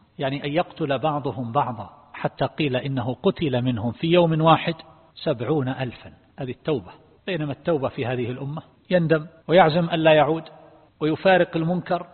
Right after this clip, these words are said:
فإن كان من قبيل المظالم ردها على أهلها، والحمد لله، مع غاية الترغيب في التوبة. أما أولئك فلا، الغنائم كانت تحرم عليهم، كانت تأتي نار من السماء فتحرقها، تجمع في مكان مهما كانت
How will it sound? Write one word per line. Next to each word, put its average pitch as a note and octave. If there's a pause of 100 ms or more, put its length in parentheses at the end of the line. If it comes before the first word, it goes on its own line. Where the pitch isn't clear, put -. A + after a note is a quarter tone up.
(160)
فإن D#3+
كان D#3+
من C#3+
قبيل D#3
المظالم C#3
ردها E3
على D#3
أهلها، D3 (160)
والحمد B2+
لله، G#2+ (640)
مع C#3
غاية D3+
الترغيب C3+ (280)
في D#3
التوبة. G2 (260)
أما C#3
أولئك C3+
فلا، B2+ (340)
الغنائم F3
كانت E3
تحرم D#3
عليهم، A2 (300)
كانت D3
تأتي D3+
نار F3+ (160)
من C#3+
السماء C3 (180)
فتحرقها، C#3
تجمع B2
في -
مكان E3+ (240)
مهما D#3
كانت B2+